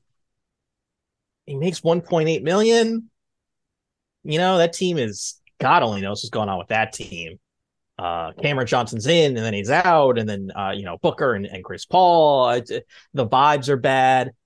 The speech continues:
The roster's in flux. There are injuries abound. There's another guy whose name is Dwayne Washington Junior, who is only, like, five hundred thousand, who I would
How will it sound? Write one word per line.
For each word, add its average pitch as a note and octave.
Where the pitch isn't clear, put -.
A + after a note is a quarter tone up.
The A2+
roster's B2+
in B2+
flux. A#2
There G2+
are G2+
injuries C3+
abound. G#2
There's C#3+
another D#3
guy A2+
whose C3
name A#2
is G#2
Dwayne B2+
Washington A#2
Junior, G#2+
who G2+
is G2+
only, G2
like, F#2+
five G#2
hundred G#2+
thousand, A#2
who A#2
I G#2
would G2